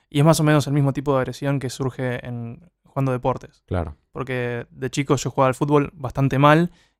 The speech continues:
Speaker 1: y mis compañeros cuando jugaba yo en su equipo se desesperaban y me,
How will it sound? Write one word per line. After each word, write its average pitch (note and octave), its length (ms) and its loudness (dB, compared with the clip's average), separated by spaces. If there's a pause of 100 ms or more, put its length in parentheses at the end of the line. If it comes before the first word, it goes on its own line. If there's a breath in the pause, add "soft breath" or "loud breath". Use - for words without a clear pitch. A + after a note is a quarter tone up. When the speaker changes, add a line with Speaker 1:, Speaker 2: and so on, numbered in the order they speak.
(180)
Speaker 1:
y C3 500 -8
mis C3+ 180 -10
compañeros C3+ 480 0
cuando B2 320 -4
jugaba C3+ 340 0
yo C#3 120 -4
en C3 60 0
su B2+ 100 -4
equipo C3 320 0
se C3+ 200 -10
desesperaban B2+ 580 -4
y A#2+ 60 -6
me, A#2 240 -12